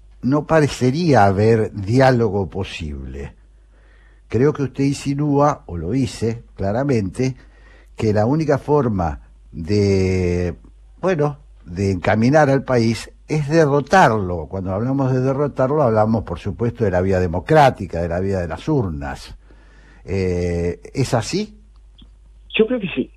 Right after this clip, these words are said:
Speaker 2: porque estoy hablando del populismo que en esencia es institucional, es una forma de construir la política. Construir pueblo antipueblo, amigo enemigo,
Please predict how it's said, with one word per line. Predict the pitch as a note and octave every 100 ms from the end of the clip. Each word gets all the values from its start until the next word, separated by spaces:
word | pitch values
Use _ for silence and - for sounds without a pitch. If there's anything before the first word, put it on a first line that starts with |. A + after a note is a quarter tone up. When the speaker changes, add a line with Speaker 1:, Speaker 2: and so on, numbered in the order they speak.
| -
Speaker 2:
porque | - D3 - C3+ D3+
estoy | - A#3
hablando | G#3+ G3+ G#3
del | F#3
populismo | - A2+ A2 B2 E3 F3 F#3+ F#3+
que | C#3 B2
en | A#2
esencia | A#2+ - F3+ F#3+ D#3+ C3+
es | C#3 -
institucional, | - - - F#3+ - - F2 -
es | A#3
una | - E3+ D#3
forma | - F3+ F3+
de | B2+ -
construir | - C3 - - C3+ D3 F3
la | D#3+ -
política. | - - - - - - - - - - -
Construir | - D#3 C#3+ D3 F#3+ B3+ - - - - - - -
pueblo | A#3 A3 E3+
antipueblo, | C#3+ C3+ - C#3+ A2 A2+
amigo | C3+ D3+ A3 G#3+ E3+
enemigo, | C3+ B2+ C#3 B2+ G2 F#2+